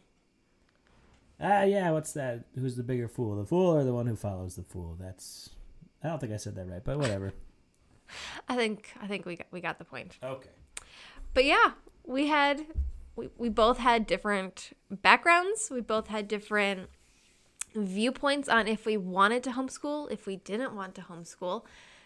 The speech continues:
Speaker 2: So, Nathan, what made you agree with me in homeschooling our children?
Speaker 1: I think at first it was, uh, "You can do whatever you want, just don't ask me to do anything with it."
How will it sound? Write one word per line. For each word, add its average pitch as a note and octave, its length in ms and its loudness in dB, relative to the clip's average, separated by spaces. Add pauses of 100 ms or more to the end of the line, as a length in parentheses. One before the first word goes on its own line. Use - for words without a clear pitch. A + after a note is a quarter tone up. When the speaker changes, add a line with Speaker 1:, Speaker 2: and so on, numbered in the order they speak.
Speaker 2:
So, C4 440 -2
Nathan, A3+ 440 -6
what C4 220 -2
made C#4 300 -2
you A#3+ 420 2 (220)
agree F#3+ 640 0 (600)
with G3 280 -2 (680)
me A3 520 -2 (200)
in G#3+ 120 -4
homeschooling F#3+ 400 -6
our E3+ 100 -6
children? F#3 340 -12 (760)
Speaker 1:
I C3+ 40 -4
think F#3+ 180 2
at E3 120 0
first F#3+ 300 -2
it D3 60 -4
was, C3 240 0
uh, A#2 380 -4 (360)
"You G#3+ 120 -8
can A3 120 -4
do E3+ 140 2
whatever D3+ 280 2
you C3 120 2
want, B2 220 -4
just - 160 -10
don't B2 140 -4
ask A2 220 -6
me G#2+ 100 -8
to G2+ 60 -6
do F#2+ 200 -6
anything F2+ 420 -10
with F2 220 -14
it." D#2+ 160 -18